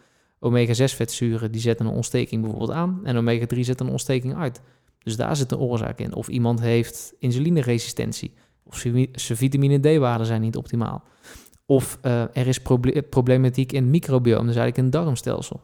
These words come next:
Kan ook een oorzaak zijn. Zit het misschien in neurotransmitters, dus een hersenstof is. Kijk, dat kunnen allemaal verschillende soorten oorzaken zijn,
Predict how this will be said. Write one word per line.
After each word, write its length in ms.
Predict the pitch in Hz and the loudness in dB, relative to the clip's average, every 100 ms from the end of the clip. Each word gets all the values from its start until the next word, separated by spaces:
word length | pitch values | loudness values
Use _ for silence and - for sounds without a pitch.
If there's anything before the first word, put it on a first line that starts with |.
| _ | _
Kan 160 | - 120 | -10 -4
ook 140 | 151 | -2
een 80 | 135 | 0
oorzaak 420 | 131 120 113 - | 0 0 -2 -6
zijn. 260 | - 127 - - _ _ - - - | -8 -8 -10 -16 _ _ -20 -20 -10
Zit 180 | - | -4
het 100 | 110 | -2
misschien 260 | 110 - 120 | 0 0 2
in 120 | 120 | 4
neurotransmitters, 920 | 135 156 139 120 120 117 110 - 120 | 6 6 4 4 2 2 0 0 -6
dus 140 | - 117 | -6 0
een 80 | 120 | 2
hersenstof 540 | 143 165 - - - | 4 2 -2 0 0
is. 240 | - 123 - _ _ _ _ | -2 -10 -14 _ _ _ _
Kijk, 140 | - | -4
dat 100 | 123 | -2
kunnen 200 | - 139 | 2 4
allemaal 400 | - 165 147 135 | 6 6 6 4
verschillende 520 | 131 123 160 156 135 127 | 2 0 0 2 2 0
soorten 380 | - 127 - | 0 0 0
oorzaken 580 | 127 127 143 139 151 151 | 0 2 2 2 2 0
zijn, 260 | 139 156 | -2 -4